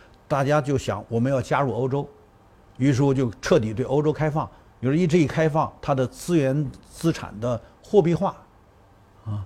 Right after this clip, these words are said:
收益就变成了西欧的嘛。于是乎就在一九九一年苏东彻底解体，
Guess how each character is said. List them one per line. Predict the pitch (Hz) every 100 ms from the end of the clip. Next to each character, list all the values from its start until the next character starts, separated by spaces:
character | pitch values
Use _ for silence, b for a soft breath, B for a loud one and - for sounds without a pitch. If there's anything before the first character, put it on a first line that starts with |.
| - _
收 | - 185 190
益 | 196 - - - -
就 | 131
变 | 120 127
成 | 92 120
了 | 113 104 - -
西 | - 160
欧 | 165 180
的 | 151
嘛。 | 95 - _ - - _ _ -
于 | 135 165
是 | 160
乎 | 160
就 | 156
在 | 151 135 -
一 | 180
九 | 180 202
九 | 135 139
一 |
年 | 180 156
苏 | 156 165
东 | 156
彻 | 170 165
底 | 123
解 | 104 139
体， | - 98